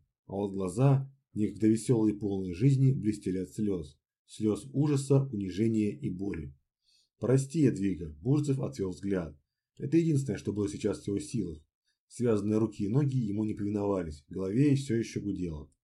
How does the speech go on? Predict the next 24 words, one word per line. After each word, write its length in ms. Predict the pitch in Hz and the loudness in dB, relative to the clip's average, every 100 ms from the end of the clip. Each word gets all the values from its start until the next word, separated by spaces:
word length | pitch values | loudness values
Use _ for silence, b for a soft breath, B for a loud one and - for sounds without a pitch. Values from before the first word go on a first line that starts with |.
| _ _ | _ _
"Нет 320 | 127 - 131 101 | -4 0 0 -2
уж, 320 | 82 - - - _ - | -6 -10 -16 -16 _ -2
ты 120 | 113 | 0
смотри, 460 | - 127 202 208 | 2 2 4 2
полковник, 640 | - 107 98 95 82 76 - | 2 0 0 -4 -4 -8 -4
сейчас 380 | 101 95 117 123 | -2 0 0 0
начнется 420 | 113 123 117 139 | -2 -2 2 2
самое 400 | 135 101 98 107 | 2 0 0 -2
интересное". 840 | 113 110 147 180 - - - 143 - _ _ _ _ | -2 2 4 4 -2 -10 -12 -12 -16 _ _ _ _
Фридрих 480 | - 131 147 123 113 | 2 6 8 6 0
фон 300 | - 101 90 | -2 -4 0
Бебер 400 | 110 160 147 135 | 4 4 4 2
кивнул 380 | - 98 113 113 | 0 0 0 -2
автоматчику. 760 | 110 - 113 110 - - _ - _ _ _ - | -4 0 2 2 0 -8 _ -20 _ _ _ -4
Тот 180 | 147 | 0
закинул 360 | 139 135 123 104 | 2 2 2 0
шмайсер 440 | - 117 117 113 | 2 2 2 2
за 120 | 104 104 | -2 0
плечо, 560 | 107 - 135 143 139 _ _ | -2 4 4 4 2 _ _
развернул 540 | 95 95 98 113 123 107 | -8 -2 2 4 4 4
голову 360 | 120 127 120 | 4 4 4
Бурцеву, 500 | 104 117 - 113 104 | 0 -4 -2 -2 -2
приказал: 640 | 107 101 107 104 101 85 _ | -2 -2 0 0 -2 -4 _
"Смотреть!" 840 | - 117 127 139 151 - - - | -6 2 2 2 0 -2 -8 -20